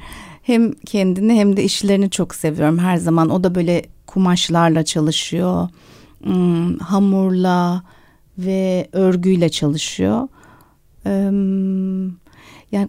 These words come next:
konularımız pek benzer olmasa bile o daha çok günlük hayata dair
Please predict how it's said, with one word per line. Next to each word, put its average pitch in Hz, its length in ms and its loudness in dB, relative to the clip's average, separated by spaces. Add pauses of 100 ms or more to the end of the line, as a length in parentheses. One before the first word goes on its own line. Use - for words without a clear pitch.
konularımız 247 840 2 (100)
pek 254 300 -6 (120)
benzer 247 640 -4 (120)
olmasa 240 580 0
bile 196 140 0
o 202 140 0
daha 214 180 4
çok - 260 -4
günlük 214 380 8
hayata 185 600 4
dair 170 520 2